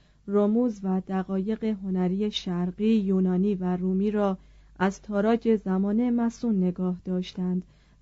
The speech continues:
و مایهٔ اشاعه و نشر آن شدند. از آنجا که غرض هر صومعه‌ای بینیازی از دنیای خارج بود،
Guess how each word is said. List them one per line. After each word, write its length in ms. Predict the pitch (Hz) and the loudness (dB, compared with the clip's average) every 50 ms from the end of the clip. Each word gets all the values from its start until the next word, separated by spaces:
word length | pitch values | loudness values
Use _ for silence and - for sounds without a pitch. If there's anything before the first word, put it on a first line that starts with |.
| - | -4
و 140 | 185 185 185 | 0 2 2
مایهٔ 580 | 185 185 185 190 190 185 202 208 202 208 - - - | 2 2 2 2 2 4 2 2 2 2 0 0 0
اشاعه 680 | 185 185 - - - 190 - - - 226 233 233 214 220 | -2 -2 -2 -2 -2 0 0 0 0 0 2 2 2 2
و 140 | 226 226 | 0 2
نشر 440 | 226 226 233 233 214 - - - 185 | 2 2 2 0 -2 -2 -2 -2 0
آن 160 | 180 180 185 | 2 2 0
شدند. 540 | 180 - - 185 175 180 180 180 180 180 - - _ _ - - _ - - - - - - - - - - - - - | 0 -2 -4 -6 -4 -2 0 0 0 -2 -4 -8 _ _ -20 -20 _ -20 -20 -20 -20 -20 -20 -20 -20 -20 -20 -20 -10 -2
از 220 | - 208 226 214 233 | 2 4 4 6 6
آنجا 280 | 233 233 226 285 294 | 4 4 4 4 2
که 240 | 294 294 - 294 294 | 2 2 2 2 2
غرض 480 | 285 - 214 202 208 220 240 240 233 247 | 2 2 0 0 2 2 2 0 0 -2
هر 320 | 254 226 220 233 240 233 | -2 -2 -2 -4 -6 -6
صومعه‌ای 920 | 233 - - - - 190 185 185 190 180 - - - 214 214 196 190 180 180 - - - - - - - | -6 -8 -10 -8 -4 -2 0 0 0 0 0 0 2 4 4 4 4 2 0 -4 -16 -20 -20 -16 -6 0
بینیازی 600 | 202 202 202 202 196 196 196 190 185 - 240 247 | 2 4 4 6 4 4 4 2 0 -2 -4 -4
از 180 | 247 240 233 - | -4 -6 -6 -4
دنیای 460 | 196 190 185 190 196 208 220 220 220 | -2 0 2 2 2 0 0 0 -2
خارج 480 | 214 - - 180 180 180 185 180 180 - | -4 -4 -4 -2 0 0 0 -2 -2 -6
بود، 320 | - - 208 220 226 - | -6 0 4 4 4 4